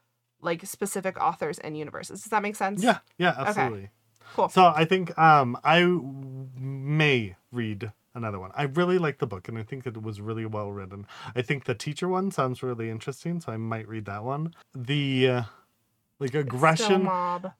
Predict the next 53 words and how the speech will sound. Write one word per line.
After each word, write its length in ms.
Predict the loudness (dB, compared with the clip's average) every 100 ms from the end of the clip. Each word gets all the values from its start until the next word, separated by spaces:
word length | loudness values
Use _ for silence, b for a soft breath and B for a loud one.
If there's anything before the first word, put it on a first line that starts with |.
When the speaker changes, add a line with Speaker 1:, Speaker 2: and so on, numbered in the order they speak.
| -10
Speaker 2:
the, 440 | 6 8 8 2
the 180 | 6 6
hardest 400 | 8 6 6 4
part 260 | 2 2 2
for 100 | 0
me 220 | 0 0
is 320 | 0 -2 -2 -2
the, 380 | 0 2 0 -2 0
um, 560 | 0 0 -2 -4 -8 -10
like, 140 | -6
the 140 | -4
aggression 520 | -4 -4 -6 -4 -4 -4
and 160 | -4
the, 60 | -4 -6
like, 320 | -6 -8 -6
mob 580 | -4 0 2 0 -4 -8
mentality 720 | -8 -6 -6 -6 -6 -4 -4
of, 160 | -6
like, 220 | -8 -10 -8
there's, 300 | -8 -8 -10 -2
there's, 220 | 0 2
like, 160 | 2 2
murders 440 | 2 4 4 4
every 260 | 2 2 -2
few 180 | -4 2
pages 420 | 2 2 -2 -2
and 200 | -6 -2
stuff. 220 | -2 -4 _ B B B
Um, 400 | 4 8 8 6
Speaker 1:
I, 140 | 0 0
I 40 |
don't 160 | 0 -2
think 160 | -6
you'd 120 | -8 -8
like 160 | -8
the 80 | -8
rest 160 | -10 -12
of 100 | -2
the 100 | -2
Speaker 2:
I 40 |
Speaker 1:
series 180 | -2 -6
then. 360 | -10 -10 -4 2
Speaker 2:
Yeah, 260 | 2 2 0
I 100 | 2
don't 360 | 4 4 2 -2
love 380 | -6 2 2 2
that 220 | 2 0
because 460 | -2 -6 -2 -2 -2 -12 -4
I 140 | -2
don't 300 | 0 -2 -2
want 220 | -6 -6 -6
to 320 | -6 -4 -6
attach 560 | -10 -6 -4 -4 -8